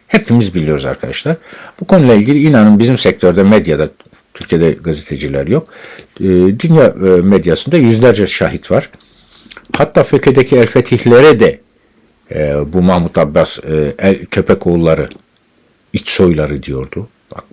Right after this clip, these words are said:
buna şahidim. Buna tanığız birçok gazeteci. Ama Usame Hamdan'ın cevabı müthişti.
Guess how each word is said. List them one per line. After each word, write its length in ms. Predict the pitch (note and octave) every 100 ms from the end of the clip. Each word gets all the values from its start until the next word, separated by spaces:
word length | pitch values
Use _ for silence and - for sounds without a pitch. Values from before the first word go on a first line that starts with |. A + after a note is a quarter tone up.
| -
buna 200 | A#2+ A2
şahidim. 520 | - G2 F#2+ E2+ B1+ - _ _ _ _ - _ -
Buna 280 | F2+ G#2 -
tanığız 600 | - F2 F2 D#2+ C#2 - _ F#2+
birçok 440 | A#2+ - - -
gazeteci. 540 | - C2 - - - - _ _ _ _ _ _ -
Ama 180 | G2+ E2
Usame 300 | - G2 G#2
Hamdan'ın 520 | F2 E2+ D2+ E2 C3 - - - _ -
cevabı 280 | F2+ E2
müthişti. 680 | F#2+ E2+ - F2+ - A#2 C3